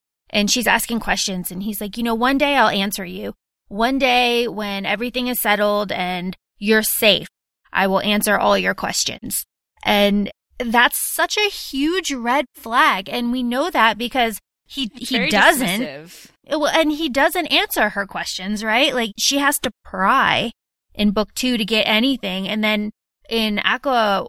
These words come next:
Speaker 1: War, when she goes back, she's invited to the meetings and stuff. But even then, she's not, like, deep into the planning. So, like, he never does.
Speaker 2: When, and I think of when she's infiltrating the,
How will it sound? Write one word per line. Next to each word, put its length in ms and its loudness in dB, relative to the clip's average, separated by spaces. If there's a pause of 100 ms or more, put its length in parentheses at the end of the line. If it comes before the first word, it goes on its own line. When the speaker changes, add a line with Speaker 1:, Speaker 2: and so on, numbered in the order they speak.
(140)
Speaker 1:
War, 420 2
when 160 -2
she 160 -4
goes 360 0
back, 600 2 (760)
she's 360 0
invited 560 2
to 100 -4
the 120 -2
meetings 420 0
and 160 -4
stuff. 260 -2
But 120 -4
even 340 -2
then, 220 2
she's 260 -4
not, 220 0
like, 220 0 (560)
deep 420 0
into 240 4
the 120 -2
planning. 680 0 (520)
So, 240 -4
like, 300 -2
he 140 0
never 320 2
does. 580 4 (160)
Speaker 2:
When, 220 -6
and 120 -4
I 140 -2
think 220 -8
of 200 -4
when 180 -4
she's 360 -2
infiltrating 600 0
the, 320 -4